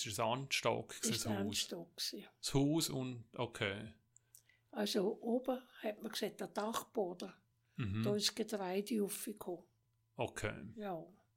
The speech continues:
Speaker 1: Und jetzt haben wir wie eingeholt mit, mit Rösser oder wie haben wir, oder
Speaker 2: Ja.
Speaker 1: haben wir ein Hahn gedreht?
Speaker 2: Wir haben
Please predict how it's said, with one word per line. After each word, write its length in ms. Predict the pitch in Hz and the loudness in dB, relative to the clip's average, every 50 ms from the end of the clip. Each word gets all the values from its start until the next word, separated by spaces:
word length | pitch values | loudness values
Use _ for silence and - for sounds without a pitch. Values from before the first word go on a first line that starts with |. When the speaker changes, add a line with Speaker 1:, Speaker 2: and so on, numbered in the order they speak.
| _ _ _ _ _ - - | _ _ _ _ _ -8 -4
Speaker 1:
Und 140 | 135 120 | 0 2
jetzt 180 | 120 147 147 - | 4 6 6 8
haben 340 | 147 131 123 123 117 113 110 | 8 8 6 6 4 2 0
wir 200 | 110 104 101 101 | 0 -2 0 0
wie 240 | 107 101 104 113 123 | 0 2 4 6 8
eingeholt 880 | 139 143 135 135 139 143 147 143 - - 131 131 135 143 147 - - 117 | 8 6 6 2 2 0 0 -2 0 2 4 4 4 4 2 2 -2 -4
mit, 280 | 117 113 107 - - | -4 -4 -6 -6 -6
mit 160 | 120 113 107 107 | -4 -2 0 2
Rösser 600 | 110 113 139 165 - - - - 139 117 110 107 | 4 4 4 4 4 4 4 4 4 4 4 4
oder 180 | 107 - 107 | 2 2 0
wie 120 | 104 107 107 | 2 2 4
haben 320 | 107 110 107 107 110 110 | 4 2 0 0 0 0
wir, 80 | 107 101 - - _ _ _ _ _ _ _ _ _ _ _ _ _ _ _ _ - | -2 -2 -6 -10 _ _ _ _ _ _ _ _ _ _ _ _ _ _ _ _ -4
oder 160 | - 117 - 226 | -2 0 2 4
Speaker 2:
Ja. 100 | 226 220 123 | 6 6 6
Speaker 1:
haben 140 | 117 - - | 6 6 4
wir 60 | 113 | 2
ein 120 | 110 - 104 | 0 2 4
Hahn 300 | 110 113 120 139 165 160 | 4 6 6 6 4 2
gedreht? 760 | - - 113 113 104 104 107 110 110 - - - - - - - - - - - - | 0 0 2 4 4 4 2 -2 -4 -6 -8 -12 -10 -10 -12 -16 -18 -20 -20 -14 -4
Speaker 2:
Wir 180 | - 240 233 220 | 0 2 2 4
haben 340 | 233 240 240 262 240 247 | 2 0 -2 -4 -6 -8